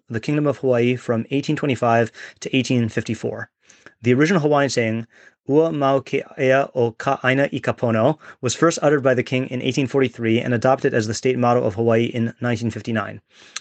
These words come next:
I found myself pondering the meaning of this statement during our recent trip to Hawaii. As per my Mishlei methodology, I attempted to understand it using my own mind before consulting any commentaries,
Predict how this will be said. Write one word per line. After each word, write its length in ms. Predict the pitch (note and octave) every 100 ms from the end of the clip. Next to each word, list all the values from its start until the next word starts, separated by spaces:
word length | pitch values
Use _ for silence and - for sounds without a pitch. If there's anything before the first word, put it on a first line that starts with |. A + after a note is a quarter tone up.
| - _ _ -
I 80 |
found 160 | A#2 F#3+
myself 260 | F3 F3+ - _ _ _
pondering 400 | - D#3 D3 C3+
the 60 | A#2+
meaning 280 | C#3 C#3+
of 100 | C#3
this 140 | A2 -
statement 340 | B2 A#2+ A#2
during 220 | A#2+ B2+
our 80 | B2
recent 260 | A#2+ A#2 A2+
trip 140 | A2+
to 80 | A#2
Hawaii. 340 | A2+ A2 G#2+ A2 _ _ - - - _
As 200 | C3+ E3
per 200 | - E3
my 160 | D#3+ C#3
Mishlei 280 | B2+ B2 C#3
methodology, 600 | C3+ B2+ A2+ A2 A2 B2
I 80 | B2
attempted 580 | A#2 D3 D3 D3+ - -
to 120 | -
understand 480 | C3+ - - C3 B2+
it 80 |
using 240 | C3+ B2 A#2+
my 100 | A#2
own 220 | C#3 D#3
mind 340 | A#2 A2 A2+
before 260 | A2 G2+ A#2+
consulting 440 | A#2+ A2+ B2+ B2
any 160 | B2 A2+
commentaries, 680 | C3 A#2+ A2 G#2+ G#2 C#3